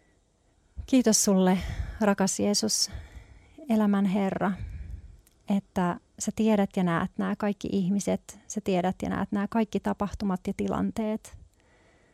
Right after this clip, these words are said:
Ja me rukoillaan Oljalle ja hänen perheelle ja hänen seurakunnalle, että he saa yhä vaan saada lisää rauhaa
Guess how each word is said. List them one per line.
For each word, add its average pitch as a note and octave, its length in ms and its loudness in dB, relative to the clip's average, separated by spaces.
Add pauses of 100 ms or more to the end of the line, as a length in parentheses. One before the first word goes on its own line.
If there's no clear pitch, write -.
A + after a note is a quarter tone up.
(840)
Ja G3+ 80 2
me G3+ 80 6
rukoillaan F#3 560 2
Oljalle G3 540 2
ja F#3+ 100 0
hänen F3+ 280 0
perheelle F#3+ 500 -2
ja F#3+ 60 -2
hänen G3 220 0
seurakunnalle, F#3+ 800 -2
että - 180 -2
he G3 60 -2
saa F#3+ 340 0
yhä F#3+ 260 2
vaan F3 400 0 (340)
saada F#3 360 0
lisää F#3 340 0
rauhaa F#3+ 640 -2